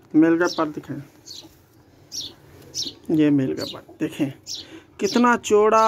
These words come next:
और गोल दराज कुंदा पर है। देखें उसके आख-, आखिरी पर देखें, उसके पूरी बगल देखें, अल्हम्दुलिल्लाह हर लिहाज से, हर तरह से guarantee के साथ। उसकी tail देखें, देखिए उसका पर देखें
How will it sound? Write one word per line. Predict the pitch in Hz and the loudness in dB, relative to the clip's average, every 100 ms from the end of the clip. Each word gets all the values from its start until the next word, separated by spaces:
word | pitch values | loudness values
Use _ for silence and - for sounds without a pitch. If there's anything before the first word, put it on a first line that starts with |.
| 220 | 4
और | 196 190 190 | 2 0 2
गोल | 175 196 214 220 220 214 | 4 6 6 4 4 4
दराज | 175 180 185 196 196 190 | 4 2 4 4 4 2
कुंदा | - 175 170 180 185 | -4 -2 0 2 0
पर | 185 160 160 | 0 0 0
है। | 175 165 | 0 0
देखें | 156 160 | -2 -2
उसके | 160 - 156 147 | -4 -4 -6 -6
आख-, | 175 175 - | -10 -10 -4
आखिरी | 160 165 - 160 160 - - - - - - | -2 -2 0 -2 -4 -20 -20 -14 -14 -8 -2
पर | 175 | -2
देखें, | 165 147 - | 0 -2 -4
उसके | - - 190 | -6 0 0
पूरी | - - 226 233 226 | -2 -4 0 0 2
बगल | 175 175 170 | 2 2 2
देखें, | 151 147 139 | 0 -4 -6
अल्हम्दुलिल्लाह | - 175 180 190 180 190 196 196 | -4 -2 -2 -2 0 0 2 2
हर | 190 185 | 2 0
लिहाज | 175 165 165 | 2 2 2
से, | 185 | 0
हर | 175 170 | 0 -2
तरह | - 165 | -4 -4
से | 165 175 | -4 -4
guarantee | 151 147 143 147 | -2 -2 -2 -2
के | 143 | 0
साथ। | 151 | 0
उसकी | 160 147 185 | -2 0 2
tail | 175 170 | 4 2
देखें, | 147 139 - - - - - - - - | 2 -4 -8 -20 -20 -20 -20 -20 -20 -10
देखिए | 165 160 170 | -6 -2 -2
उसका | - - | -4 -8
पर | - | -8
देखें | - 147 - | -10 -14 -18